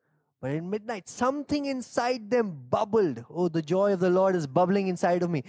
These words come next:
Something inside was bubbling, and they started singing. They started singing songs of joy. And what happened? Immediately,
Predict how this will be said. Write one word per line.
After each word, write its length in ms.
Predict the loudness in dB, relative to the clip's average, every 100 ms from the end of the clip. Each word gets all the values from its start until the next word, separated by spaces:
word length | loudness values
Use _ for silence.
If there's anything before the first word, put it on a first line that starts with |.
| -12
Something 560 | -2 2 2 0 -2 0
inside 760 | -2 -2 -2 0 2 2 0 0
was 300 | 0 0 -2
bubbling, 720 | -8 0 0 2 2 2 0 -6 -6
and 120 | -2
they 140 | -2
started 340 | 0 0 0 -2
singing. 720 | -6 -2 0 0 -2 -4 -12 _ _ _ _ _
They 100 | -2
started 240 | 2 2 0
singing 680 | -6 -2 -2 0 -2 -2
songs 480 | -4 0 2 2 -2
of 180 | -6 -8
joy. 520 | 0 2 4 4 0 -6 -20 -18 -6
And 200 | -4 0
what 220 | 0 0
happened? 360 | -2 -4 -8 -6
Immediately, 1400 | -8 -6 -8 -8 -4 -2 0 0 -2 -2 -8 -10 -12 -14